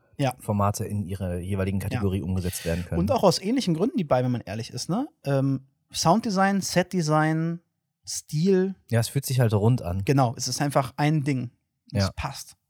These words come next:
Speaker 2: Mhm.
Speaker 1: Ähm, wo wir beim Thema gerade sind, Serien, was ich noch erzählen kann,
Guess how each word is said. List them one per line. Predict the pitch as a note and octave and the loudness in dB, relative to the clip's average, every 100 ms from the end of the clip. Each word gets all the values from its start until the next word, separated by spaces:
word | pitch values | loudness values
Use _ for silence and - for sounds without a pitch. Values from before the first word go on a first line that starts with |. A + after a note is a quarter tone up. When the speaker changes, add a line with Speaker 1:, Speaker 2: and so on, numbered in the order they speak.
| _ _ _ | _ _ _
Speaker 2:
Mhm. | G#2 G#2+ C3+ - _ _ _ - | -2 0 0 -6 _ _ _ -4
Speaker 1:
Ähm, | B2+ B2+ B2 B2 C3 _ _ _ _ _ _ _ _ | -2 0 -2 -2 -6 _ _ _ _ _ _ _ _
wo | C#3+ | 0
wir | |
beim | D#3+ D3 | 4 4
Thema | G3+ G#3+ C#3+ | 2 2 2
gerade | B2 B2 | 2 0
sind, | C#3 C3+ | 0 -4
Serien, | - E3+ C#3 C#3+ | -4 -2 0 0
was | C3+ C3 | 0 0
ich | |
noch | D3+ | -2
erzählen | C#3 - - C#3 | -2 -4 -4 -4
kann, | A#2+ A#2+ D3+ | -2 -2 -4